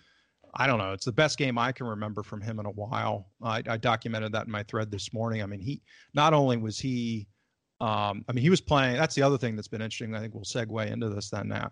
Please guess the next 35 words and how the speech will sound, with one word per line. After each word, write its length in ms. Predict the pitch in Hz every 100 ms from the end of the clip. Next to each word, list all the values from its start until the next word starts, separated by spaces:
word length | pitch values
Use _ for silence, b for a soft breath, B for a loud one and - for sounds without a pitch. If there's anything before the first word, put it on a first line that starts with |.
| -
Alan, 380 | 107 104 104 101
is, 260 | 104 95 107
um, 340 | 101 98 98 B B B B B _
you 60 | -
know, 180 | 107 104
I, 120 | 127 127
I 140 | 123 131
think 480 | - - 175 226 - - _ _ -
and 120 | 117
it's 100 | 127
a 40 |
bit 260 | 120 175 -
fluid, 540 | - 175 143 104 107 -
but 100 | 123
I 140 | 143
think 340 | 117 - 175 185
the 80 | 139
way 160 | 135
they've 200 | 127 120
set 220 | - 127
up 180 | 139 151
with 120 | 110
him 200 | - 127
and 140 | 117 104
Turnbull 420 | 135 127 117 110
in 60 | 104
the 60 |
same 300 | 90 120 101
midfield 500 | 98 131 139 117 104
is 120 | 98
with 180 | 104 104
Rogic 460 | 113 107 117 110 -
as 100 | 101
the 220 | 95 101
eight, 240 | 156 165